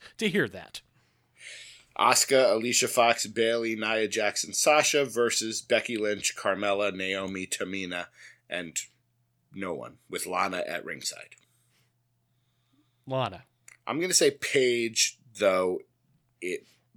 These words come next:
Speaker 2: likely will be and probably should be Natalia. You don't
Speaker 1: Yeah.
Speaker 2: go,
Speaker 1: I don't,
Speaker 2: you don't
Speaker 1: I
Speaker 2: go
Speaker 1: mean,
Speaker 2: from
Speaker 1: hmm.
Speaker 2: being the champion to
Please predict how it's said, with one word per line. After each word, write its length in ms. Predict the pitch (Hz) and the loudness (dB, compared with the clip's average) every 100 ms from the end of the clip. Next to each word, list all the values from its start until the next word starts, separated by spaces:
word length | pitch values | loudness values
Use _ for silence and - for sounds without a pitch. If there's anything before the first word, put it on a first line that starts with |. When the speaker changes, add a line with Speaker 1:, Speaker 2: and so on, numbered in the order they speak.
| 117 | -12
Speaker 2:
likely 540 | 131 127 131 127 120 | -4 0 0 -2 -8
will 240 | 104 104 104 | -2 -2 -2
be 160 | 110 | -2
and 120 | 127 143 | -4 2
probably 420 | 160 139 117 113 | 4 4 0 0
should 300 | - 123 90 | 2 0 -2
be 180 | 87 78 | -8 -8
Natalia. 500 | 73 - 85 - - _ _ _ _ _ _ _ _ _ _ _ _ _ _ _ - - - | -10 -10 -12 -14 -20 _ _ _ _ _ _ _ _ _ _ _ _ _ _ _ -16 -16 -4
You 120 | 120 | 2
don't 140 | 147 | 4
Speaker 1:
Yeah. 60 | 139 | 6
Speaker 2:
go, 220 | 143 135 - _ - | 6 6 -2 _ -8
Speaker 1:
I 100 | 147 | -4
don't, 100 | 175 | 4
Speaker 2:
you 60 | 156 | 6
don't 180 | 175 | 6
Speaker 1:
I 40 | 170 | 6
Speaker 2:
go 100 | 160 | 6
Speaker 1:
mean, 60 | 151 | 6
Speaker 2:
from 340 | - 143 123 | 4 4 4
Speaker 1:
hmm. 100 | 98 | -4
Speaker 2:
being 400 | 113 127 127 127 | -6 -4 -4 -4
the 100 | 110 | -4
champion 840 | 104 - 117 110 98 92 90 87 - | -2 0 -2 -4 -6 -6 -6 -10 -6
to 320 | - 95 85 | -6 -6 -8